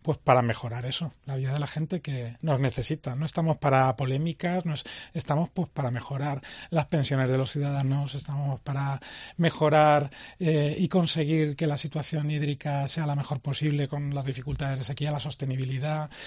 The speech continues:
estamos para cuidar de nuestros mayores, para que tengan mejores pensiones, para que cuando vayan a un cajero, eh, puedan sacarlo sin tenerse que ir muy lejos porque haya problemas. O, o estamos por los discapacitados en la misma línea.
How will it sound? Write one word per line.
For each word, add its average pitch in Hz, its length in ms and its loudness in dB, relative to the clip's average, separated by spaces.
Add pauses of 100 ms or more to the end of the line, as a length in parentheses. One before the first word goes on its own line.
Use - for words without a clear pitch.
(280)
estamos 165 400 4
para 147 340 6
cuidar 156 320 6
de 156 80 4
nuestros 151 320 -2
mayores, 147 460 4
para 151 220 0
que 139 100 -6
tengan 151 480 -2
mejores 160 440 0
pensiones, 151 720 0
para 143 240 -2
que 147 180 -6
cuando 139 240 -4
vayan 170 200 -4
a 165 40 -2
un 147 80 -2
cajero, 139 600 0 (380)
eh, 143 720 4
puedan 160 260 10
sacarlo 151 460 6
sin 147 160 2
tenerse 156 380 2
que 156 100 0
ir 151 120 4
muy 151 280 6
lejos 156 360 0
porque 143 560 -2 (140)
haya 156 360 2
problemas. 147 580 0 (360)
O, 147 520 6 (120)
o 165 140 4
estamos 143 300 0
por 165 140 0
los 156 120 4
discapacitados 139 720 0
en 143 100 0
la 135 80 0
misma 131 260 -2
línea. 151 400 0